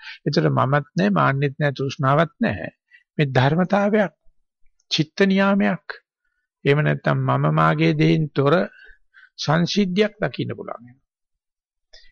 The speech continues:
ඉතින් එතකොට හුදු දැක්මක් විතරයි ඉතුරු වෙන්නේ.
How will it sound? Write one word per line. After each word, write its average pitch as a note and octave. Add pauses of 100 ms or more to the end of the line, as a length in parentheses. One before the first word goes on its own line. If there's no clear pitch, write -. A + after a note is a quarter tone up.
ඉතින් F3+
එතකොට G#3 (320)
හුදු F#3
දැක්මක් E3+
විතරයි E3+
ඉතුරු -
වෙන්නේ. -